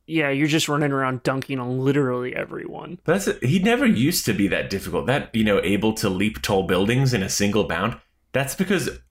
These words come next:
Speaker 2: he was just kind of stronger than people, and he could just kind of jump better and kind of run <laughs> faster. And then he's just power creeped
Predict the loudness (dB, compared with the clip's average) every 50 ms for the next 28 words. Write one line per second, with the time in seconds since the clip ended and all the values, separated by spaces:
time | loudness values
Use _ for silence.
0 | _ _ _ -2 0 0 2 2 2 2 2 0 0 0 -2 -4 -2 -2 0 0
1 | 2 0 0 0 -2 -2 -2 -2 -2 -2 -2 -4 -2 -2 -2 -2 0 0 0 0
2 | 2 0 0 0 0 -2 -4 -2 -2 -2 -2 0 -2 -2 0 0 -2 -2 -4 _
3 | -20 -20 _ _ _ _ -8 -4 -2 0 0 2 0 0 0 0 0 -2 -2 -2
4 | -2 -2 -2 0 2 2 0 0 0 -2 -2 -2 -4 -8 _ _ _ _ _ -6
5 | -4 -2 0 2 2 2 2 2 2 0 0 0 0 -2 -4 -2 0 0 0 0
6 | -2 -2 -2 0 -2 -2 -4 -6 -10 _ _ _ _ _ -6 -4 0 2 2 2
7 | 0 0 0 0 0 0 0 0 -2 -2 -4 -6 -6 -6 -4 0 2 2 2 2
8 | 0 -2 -2 -2 -2 -2 -6 -8 -12 -14 -14